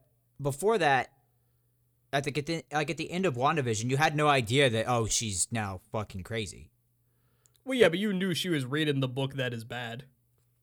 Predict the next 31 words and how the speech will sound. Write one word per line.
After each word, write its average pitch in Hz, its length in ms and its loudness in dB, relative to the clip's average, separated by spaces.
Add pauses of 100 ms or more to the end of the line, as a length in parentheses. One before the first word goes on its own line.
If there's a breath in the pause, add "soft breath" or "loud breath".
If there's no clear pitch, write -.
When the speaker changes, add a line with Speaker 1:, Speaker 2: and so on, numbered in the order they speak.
(520)
Speaker 1:
Yeah, 165 340 2
but 113 320 -2 (840)
reading 196 300 -2
the 156 80 2
book 156 260 -2
that 139 120 -2
is 101 100 -4
bad 117 560 0
based 131 240 2
on 113 140 -2 (160)
all, 135 380 4
like, 101 220 -4
hero 127 280 -2
tropes 98 400 -8
does 135 240 0
not 156 260 0 (1000)
guarantee 156 840 4
you 95 460 -4 (360)
to 147 160 4
just 135 340 4
be 139 120 2
like, 131 220 2
"I'm 127 60 0
gonna 151 80 -2
do 123 100 -2
whatever 113 180 -2
the 107 60 -6
fuck 117 180 -4
I 107 40 -2
want 120 200 -4
now." 90 240 -14